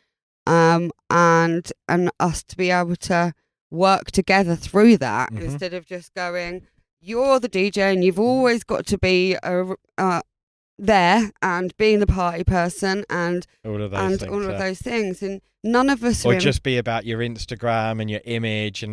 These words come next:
Speaker 2: these things, the superficial things, which aren't as important.
Speaker 1: They're not as important, and Instagram followers are not as important as
Speaker 2: They're not.
Speaker 1: music. And it is something as a radio station, and both of us, um, are very strong on as to the fact of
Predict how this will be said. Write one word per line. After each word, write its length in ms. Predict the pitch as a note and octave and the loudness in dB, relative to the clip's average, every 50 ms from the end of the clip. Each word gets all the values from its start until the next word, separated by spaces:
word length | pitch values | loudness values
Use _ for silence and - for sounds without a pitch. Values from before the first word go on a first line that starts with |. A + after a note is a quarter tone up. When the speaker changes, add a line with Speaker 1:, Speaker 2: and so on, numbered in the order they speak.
| G#2+ G#2 | -8 -6
Speaker 2:
these 280 | F#2+ A2+ A2+ A#2 A2 - | -4 -4 -4 -4 -6 -6
things, 280 | - G#2 F#2 F#2 F2+ - | -8 -8 -10 -10 -12 -14
the 100 | G#2 G2 | -14 -12
superficial 560 | - A2 G2+ - G2+ - A#2+ A2 - - - | -10 -10 -10 -10 -12 -10 -10 -10 -10 -12 -12
things, 300 | - G2+ F2+ F2+ - G2+ | -12 -12 -12 -12 -14 -16
which 320 | F#2+ D#2+ - - - _ _ _ _ _ _ _ _ _ _ _ _ | -16 -14 -12 -14 -16 _ _ _ _ _ _ _ _ _ _ _ _
aren't 200 | - G#2 G#2+ G#2 | -10 -10 -10 -8
as 120 | F#2+ F#2 G2 | -10 -14 -14
important. 480 | F#2+ F2+ - G2 F#2+ F2 D2 D#2+ - _ _ _ _ _ _ _ - | -14 -14 -12 -12 -12 -12 -12 -16 -20 _ _ _ _ _ _ _ -6
Speaker 1:
They're 100 | - C4+ | -4 -2
not 300 | C4 C4+ D4 D4+ D4 - | 0 0 -2 -2 -2 -4
as 100 | A3 G3 | -4 -2
important, 540 | G3+ F#3 F#3 F3+ E3+ D3+ C#3+ A#2+ - G#1+ - - | -2 -2 -4 -4 -4 -4 -4 -4 -6 -8 -10 -10
and 480 | - G#3 G#3 G#3+ A3 G3 C3 C3 - - | -8 -8 -8 -8 -10 -12 -12 -14 -10 -6
Instagram 520 | - A#3+ B3 C4 - _ - C4+ B3+ A#3+ A#3 | -6 -4 -4 -4 -8 _ -12 -8 -6 -6 -2
followers 380 | - A#3+ A3 A3 G#3+ G#3+ G#3 | 2 2 4 4 4 2 4
are 100 | G#3+ G#3+ | 4 4
not 320 | A3 A#3+ B3 C4 A#3 - - _ - | 4 4 4 4 2 -2 -8 _ -10
as 180 | E3+ E3+ D3+ D#3+ | -10 -10 -10 -12
important 460 | D#3 D#3+ - - D#3+ D3+ - - D#3 | -16 -16 -14 -16 -16 -16 -14 -10 -8
as 60 | D#3 | -6
Speaker 2:
They're 100 | - - | -6 -4
not. 60 | E3+ E3 | -2 -2
Speaker 1:
music. 580 | D#3 D#3 D#3 D#3 D3 E3 D3+ D3+ - _ - - | -2 -2 -4 -4 -6 -10 -12 -12 -14 _ -12 -8
And 360 | - F3 E3+ F3 F3+ F#3 F3 | -4 -2 -2 0 0 -2 -2
it 80 | - - | -4 -6
is 480 | G3 G#3 G3 A3 A3 G#3 - - _ _ _ | -6 -4 -4 -6 -8 -8 -12 -20 _ _ _
something 460 | - - G#3+ F3+ F3+ F3 G3 F#3 F3+ | -16 -14 -14 -16 -14 -14 -14 -14 -12
as 180 | F3+ F3+ F3+ F3 | -10 -12 -10 -8
a 80 | F#3+ F3 | -8 -6
radio 340 | F#3 F#3 F#3 F3+ F#3 E3+ | -4 -4 -4 -4 -6 -10
station, 340 | E3+ - _ F3 E3+ _ _ _ | -10 -14 _ -20 _ _ _ _
and 160 | E3+ F3 E3+ | -16 -16 -12
both 300 | - E3 E3+ E3+ - _ | -8 -8 -8 -8 -10 _
of 160 | - - _ | -20 -20 _
us, 160 | - D3+ D3+ _ _ _ _ _ _ _ _ _ _ _ _ _ _ _ _ - | -20 _ _ _ _ _ _ _ _ _ _ _ _ _ _ _ _ _ _ -10
um, 360 | - E3 D#3+ D#3 D#3 D#3 - - - | -6 -4 -2 -2 -2 -4 -6 -8 -10
are 340 | - E3 E3 E3 D#3+ D#3+ D#3 | -8 -6 -4 -2 -2 -4 -2
very 240 | E3 F3+ E3 D#3+ D#3 | -2 -2 -2 -2 -2
strong 460 | - - - - F#3 F3+ F3 F3 F3 | -4 -6 -6 -2 0 2 2 4 4
on 180 | D#3 D3 C#3+ D3 | 2 2 2 2
as 180 | D3+ D3+ - - | 0 -2 -2 -4
to 120 | - - | -8 -4
the 80 | - D3+ | -4 -4
fact 380 | - - D3 - - - - | -2 -2 -4 -4 -4 -2 0
of 180 | E3 D#3 D3+ | 0 0 0